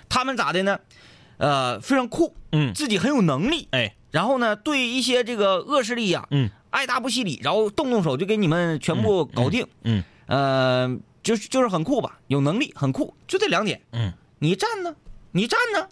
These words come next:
Speaker 1: 你站上你就没有这些一系列的困惑了。
Speaker 2: 对。
Speaker 1: 对不对？你还在这块要这个困惑，其实这个困惑它不是本身。
Speaker 2: 还有啊，这个别拿自己太当瓣儿蒜。
Speaker 1: 嗯。
Speaker 2: 有个女生愿意倾听你的心声，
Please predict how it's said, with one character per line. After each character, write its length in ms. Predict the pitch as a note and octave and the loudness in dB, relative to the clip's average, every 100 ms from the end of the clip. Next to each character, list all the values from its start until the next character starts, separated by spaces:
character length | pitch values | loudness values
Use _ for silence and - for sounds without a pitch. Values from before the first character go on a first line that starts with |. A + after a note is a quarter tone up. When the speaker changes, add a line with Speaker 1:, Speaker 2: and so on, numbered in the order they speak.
| - | -4
Speaker 1:
你 140 | G3+ | -2
站 260 | G#3 G4 G4 | -2 -2 0
上 160 | C#4 | 0
你 140 | G#3+ G3 | 0 0
就 260 | C4 A3+ - - | 0 -2 -4 -10
没 140 | - C4 | 0 0
有 120 | D4+ | 0
这 120 | G3 | -2
些 120 | D3+ | -2
一 120 | E3 E3 | -2 0
系 160 | G3+ | 0
列 120 | F#3 | 0
的 120 | D3+ C3+ | -2 0
困 200 | C3+ C3 | 0 0
惑 160 | A#2+ | -2
了。 80 | F#2+ | -2
Speaker 2:
对。 60 | - - - - - - | -8 -20 -20 -20 -20 -4
Speaker 1:
对 100 | A#2+ | 0
不 60 | |
对？ 160 | B2+ B2+ | 0 -2
你 160 | B2 E3+ | -4 -2
还 140 | - | -2
在 160 | - F#3 | -4 -4
这 80 | |
块 100 | C#4+ C4+ A3+ | -4 -6 -2
要 100 | D4+ | -2
这 140 | F#4 C#4 | 0 -2
个 80 | |
困 260 | F#3 B3 G#3 | -2 0 0
惑， 160 | F3 - - - | 0 -2 -6 -6
其 120 | G3+ | -4
实 60 | G#3 | -2
这 120 | A3+ | -2
个 80 | C#3 | -2
困 260 | G#3 E3 | 0 0
惑 100 | B2 | 0
它 100 | A#2+ | -2
不 180 | A2+ A2+ | -2 0
是 100 | B2+ | 0
本 240 | G#2+ E2+ | -2 -6
身。 340 | E2+ G#2+ G#2 G#2 - - | -2 0 2 0 -4 -8
Speaker 2:
还 200 | - D3+ | -4 -2
有 180 | A2 - | -2 -2
啊， 360 | E2+ D#2+ - - - | -4 -4 -6 -12 -6
这 200 | G2 E2+ | -2 -2
个 460 | D#2 D#2 - - E2+ | -2 -4 -4 -8 -4
别 100 | C#3 | -2
拿 180 | D#3+ D3 | -2 -2
自 120 | D3+ | -4
己 100 | - | -8
太 140 | - A2+ | -6 -4
当 180 | F2 | -2
瓣 100 | F2 | -2
儿 60 | F2 | -4
蒜。 260 | G2+ F2+ - - | -2 -4 -4 -8
Speaker 1:
嗯。 280 | F2+ E2+ E2+ | -4 -4 -2
Speaker 2:
有 200 | G2+ F#2+ | -2 0
个 100 | F3 | 2
女 160 | D3 | 0
生 180 | F#2 B2 | 0 -2
愿 180 | D3+ D#3 | 0 0
意 40 | |
倾 260 | B2+ - D3 | 0 0 0
听 220 | C3 C3+ | 2 2
你 80 | A2+ | 0
的 300 | - F2+ F2 | -2 -2 0
心 300 | F2 B2+ A#2+ | 0 2 2
声， 280 | - F2+ E2+ | 0 -2 -4